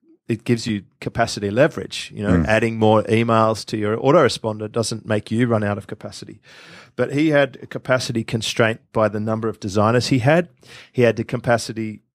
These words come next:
Speaker 1: constraint because of the size of his office. And basically, he was doing a lot of the work himself, so,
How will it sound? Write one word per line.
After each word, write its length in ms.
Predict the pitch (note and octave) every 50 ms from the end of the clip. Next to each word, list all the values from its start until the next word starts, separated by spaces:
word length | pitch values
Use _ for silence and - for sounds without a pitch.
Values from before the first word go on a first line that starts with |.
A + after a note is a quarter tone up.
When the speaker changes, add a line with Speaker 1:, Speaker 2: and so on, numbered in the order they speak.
| _ _
Speaker 1:
constraint 440 | - B2+ A2+ - - A#2+ A2 -
because 240 | - - - A#2+ F#2+
of 60 | G#2
the 60 | G#2+ G#2
size 340 | - - A#2 A2 A2 G#2 G2+
of 60 | F#2+
his 140 | G2+ F#2+ F#2+
office. 460 | A2 A#2+ - - D3+ - - - - _ _
And 480 | - A#2+ B2 A#2+ B2 B2+ B2+ - B2+ - _ _ _ _ _ - D3
basically, 540 | - C#3+ D3 - C#3+ C3 A#2 A2+ A2 G#2+ A2 - - D3 D3+ C#3+ C#3
he 140 | C#3 D3+
was 140 | C#3+ B2+ A2
doing 200 | - B2 A#2 A2+
a 40 | A2+
lot 160 | A2 A2+ A2 A2
of 60 | G#2
the 100 | A2 G#2+
work 240 | G#2+ G#2+ G2+ G2+ -
himself, 640 | G#2+ G#2 - - - G2+ G2+ G2+ - - - -
so, 280 | - - - A2+ G#2 G#2